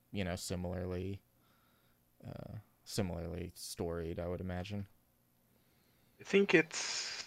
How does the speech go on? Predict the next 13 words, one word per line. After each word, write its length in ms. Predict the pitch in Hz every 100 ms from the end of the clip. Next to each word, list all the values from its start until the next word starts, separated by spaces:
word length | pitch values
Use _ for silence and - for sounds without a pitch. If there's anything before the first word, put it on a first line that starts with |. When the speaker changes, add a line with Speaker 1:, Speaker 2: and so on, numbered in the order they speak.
| - -
Speaker 2:
yeah, 220 | 107 98
it's 180 | 98 -
like 260 | 104 - - -
they, 220 | 107 107 101 - _ -
I 80 | -
think 220 | - 190
in 80 | 220
the 80 | 113
comics, 420 | - 110 123 -
though, 160 | 110 101
it's 260 | - -
more 240 | 98 101 92
just 380 | 95 90 -